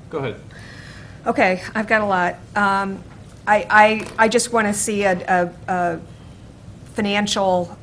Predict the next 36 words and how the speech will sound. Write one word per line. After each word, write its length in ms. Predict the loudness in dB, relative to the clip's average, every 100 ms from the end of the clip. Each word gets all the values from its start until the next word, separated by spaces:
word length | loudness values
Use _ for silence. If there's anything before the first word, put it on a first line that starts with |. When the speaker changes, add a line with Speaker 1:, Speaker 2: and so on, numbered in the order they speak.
| -8
Speaker 2:
um, 480 | -2 2 2 0 -8 -16 -20 -20 -20 -20 -20 -8
I, 280 | -4 0 0
I 40 |
said 300 | -2 -4 -2
realistic 640 | -2 0 -2 -4 -4 -8
financial, 760 | -6 -6 -4 -2 -2 -4 -4 -8 -12
um, 420 | -6 -6 -6 -8 -8
analysis. 760 | -4 -2 -2 -4 -6 -6 -4 -4
I 60 |
really 300 | -2 0 0
wanna 220 | 0 0 0
understand 840 | -2 -2 -4 -4 -2 0 0 -4 -8 -20 -20 -10
the 100 | -8
cost 520 | 2 4 4 2 -6
to 60 | -4
the 140 | -4
individuals 600 | -2 -2 -2 0 -2 -4
and 100 | -4
the 80 | -6
cost 360 | 0 2 2 -4
to 60 |
the 60 | -2
village. 320 | -2 -2 -4
What's 260 | 0 0 0
the 100 | -4
village 300 | -2 -2 -4
investment 560 | -2 -2 -2 -6 -10
going 300 | -4 -2 -2
to 60 | -4
have 260 | -4 -4 -2
to 180 | -4 0
be? 380 | 0 0 -2 -6 -14
Speaker 1:
<clears throat> 180 | -18 -2
Speaker 2:
What's 220 | -2 2
our 140 | 0
return 580 | 0 -2 -2 -2 -2 -4